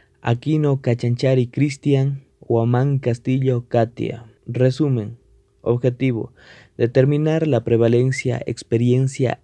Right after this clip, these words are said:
significancia de caries dental y la condición de higiene oral en alumnos de la Escuela Superior Técnico Profesional P N P en el año dos mil diecisiete.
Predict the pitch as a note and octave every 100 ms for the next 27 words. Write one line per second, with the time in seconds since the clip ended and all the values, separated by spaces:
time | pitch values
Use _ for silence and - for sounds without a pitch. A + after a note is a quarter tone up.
0 | - - C3 B2+ A#2+ A#2 B2 B2+ C3+ C3+
1 | A#2 G#2 A#2+ A#2 A#2 A2+ A#2 B2+ C3+ -
2 | - - - B2 A#2+ A2+ A2+ A#2 A2+ C#3
3 | C3+ A#2+ A2+ - B2+ B2+ A#2+ B2 C3 -
4 | - A2+ A2 B2 C3 C3 A#2+ A#2 A2 -
5 | B2+ B2 A#2+ B2 A#2 G#2+ A#2+ B2 B2 -
6 | A#2 A#2 B2+ A#2+ - G#2+ A2+ A2+ A2+ A#2
7 | A#2+ A#2 A2 - _ A#2+ - - A#2 A#2+
8 | G#2+ - B2 C3 C3+ _ _ _ _ _
9 | A#2+ A#2 A2+ A#2 B2+ B2 A2 A2 A#2+ A2+
10 | G#2+ A2 - G#2+ - A#2+